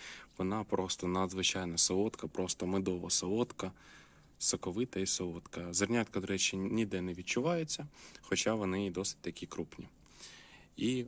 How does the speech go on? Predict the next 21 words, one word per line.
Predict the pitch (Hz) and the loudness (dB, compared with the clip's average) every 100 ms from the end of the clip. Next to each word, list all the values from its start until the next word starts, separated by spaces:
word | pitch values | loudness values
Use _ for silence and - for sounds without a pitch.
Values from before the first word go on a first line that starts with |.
| - | -2
лонг, | 95 123 143 - - - - - - - - - | 2 4 2 -4 -14 -20 -20 -20 -20 -20 -20 -4
це, | - 101 113 127 - - - - - | 2 4 2 0 -8 -20 -20 -20 -8
мабуть, | 98 104 110 - | -2 0 -2 2
поєднання, | 98 95 92 104 113 110 104 - - - - | 4 4 4 2 2 0 -2 -10 -20 -18 -10
якщо | - 90 | -4 -2
так | 87 | -2
взяти, | 87 90 101 - | -4 -2 -2 -2
це | 90 - 87 | -8 -2 -2
Діани | 76 87 90 117 131 123 127 - - - - | -2 2 4 6 4 0 -4 -16 -16 -18 -8
та | - 95 98 | -2 0 0
Чикаго | 95 - 90 90 90 | -2 -2 -2 -2 -4
Харді | - 90 87 87 | -2 -2 -2 -6
по | - | -8
смаку | - 85 - 85 | -6 -6 -4 -6
буде. | - 78 - - - - | -6 -10 -10 -14 -18 -12
От | 85 85 | -8 -4
воно | 87 95 98 92 - - - - | 0 4 2 2 -8 -20 -20 -4
дуже | 104 98 | 0 4
солодке, | 98 98 113 156 - 143 - - - - - - - | 4 4 4 4 2 -8 -10 -20 -14 -10 -12 -12 0
присмак | 107 107 - 87 - - - - | 4 8 8 6 -6 -14 -18 -12
варення, | 98 95 101 143 135 127 | -2 2 4 4 2 -2